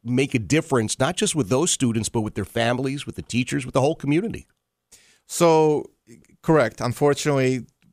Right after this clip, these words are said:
Speaker 2: the times have changed, and a lot of people believe what they see on T V. A lot of people believe what they see on social media. I was given truly amazing, amazing opportunity to change the views, to educate them,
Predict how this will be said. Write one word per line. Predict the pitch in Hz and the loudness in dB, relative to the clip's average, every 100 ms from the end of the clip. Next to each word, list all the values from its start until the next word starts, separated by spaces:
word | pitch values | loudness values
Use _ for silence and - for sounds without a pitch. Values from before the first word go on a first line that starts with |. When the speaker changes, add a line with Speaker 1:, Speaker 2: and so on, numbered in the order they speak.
| _ 135 | _ -10
Speaker 2:
the | 127 | -6
times | 123 131 135 131 | 0 0 0 -2
have | 143 127 | -4 -4
changed, | - 135 135 135 - - | -2 0 0 -2 -8 -8
and | 113 120 120 | -6 -4 -4
a | |
lot | 113 113 120 127 | -4 -2 0 0
of | 123 | -2
people | 127 131 123 | -4 -4 -2
believe | 117 113 123 113 | -2 0 -2 -4
what | 117 | -6
they | 113 | -6
see | - 123 | -4 -4
on | 117 | -4
T | - 110 | -4 -4
V. | 131 | -4
A | 127 | -2
lot | 113 | -2
of | 113 | -2
people | 120 113 | -6 -8
believe | 104 113 113 | -6 -6 -6
what | 113 | -6
they | 110 | -8
see | - 117 | -8 -6
on | 113 | -6
social | - 113 - 113 | -6 -6 -6 -6
media. | 113 117 113 110 - - _ | -4 -4 -6 -8 -14 -20 _
I | - | -4
was | 127 131 | -2 -2
given | 113 131 127 117 113 _ _ _ | 0 0 0 -2 -4 _ _ _
truly | - 147 139 127 | -6 -2 0 0
amazing, | 113 107 123 143 131 123 | 0 0 0 -2 -2 -2
amazing | 117 113 123 120 120 | -2 -2 -2 -4 -4
opportunity | 117 110 - 131 120 - 117 113 - _ _ _ | -4 -4 -4 -4 -4 -4 -6 -6 -10 _ _ _
to | 117 | -6
change | - 131 131 | -2 0 0
the | - 117 | -2 -2
views, | 113 120 113 | -2 -2 -4
to | - | -2
educate | 113 117 117 120 117 | 0 0 -4 -2 -2
them, | 110 113 113 | -2 -4 -4